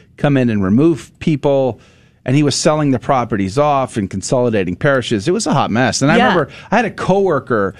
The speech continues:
Speaker 1: It, I, I was in the secular world at the time, and she w-, her, her and I were talking, and she was lamenting about her parish was being shut down.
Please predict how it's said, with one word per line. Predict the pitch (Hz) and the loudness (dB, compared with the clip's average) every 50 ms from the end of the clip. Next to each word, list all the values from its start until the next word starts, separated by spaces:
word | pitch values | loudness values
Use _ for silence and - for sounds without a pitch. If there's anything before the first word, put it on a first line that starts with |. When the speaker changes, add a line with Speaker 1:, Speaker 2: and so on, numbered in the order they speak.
| - - - _ - | -16 -20 -18 _ -2
Speaker 1:
It, | 139 143 139 127 120 127 131 - | 0 0 0 0 -2 -6 -6 -4
I, | - 147 139 131 127 120 120 117 - - - | -2 0 0 2 0 0 -2 -6 -8 -6 -4
I | 123 | -2
was | 143 143 143 123 139 | 0 0 0 0 2
in | 143 139 | 2 0
the | 127 | 0
secular | - - 185 165 - 156 139 127 | 0 -2 -2 0 0 0 0 2
world | 127 127 117 107 | 2 0 0 -2
at | 104 107 | -2 -4
the | 110 | -2
time, | 104 127 113 107 107 104 101 | 0 0 0 0 0 0 0
and | 104 - | -2 -2
she | - - 139 | -2 -2 -2
w-, | 127 117 - - | 0 0 -2 0
her, | 131 165 170 - - | 0 0 0 0 -2
her | 131 170 | -2 0
and | 175 170 | 0 0
I | 151 | 0
were | 139 120 107 - - - _ | 0 0 -2 -4 -10 -20 _
talking, | - - 196 214 240 - 170 139 127 | -4 -4 -2 -2 0 -2 0 0 0
and | 117 110 | -2 -2
she | - - 147 | -2 -2 0
was | 135 123 - - - - - - | 0 0 -2 -4 -8 -8 -6 -2
lamenting | 143 135 127 135 160 214 277 269 262 220 190 | 0 2 2 2 2 2 2 2 0 0 2
about | 165 143 127 117 - | 2 0 0 -2 0
her | - 190 220 226 | 0 0 0 0
parish | 220 - - 196 180 170 156 135 - 143 | -2 -2 0 0 2 2 0 0 -2 -4
was | 120 117 | -2 0
being | 127 113 104 - | 0 -2 -2 -2
shut | - 104 82 80 - | -4 -4 -4 -4 -4
down. | 113 117 110 90 78 71 | -2 -2 -2 -2 -2 -6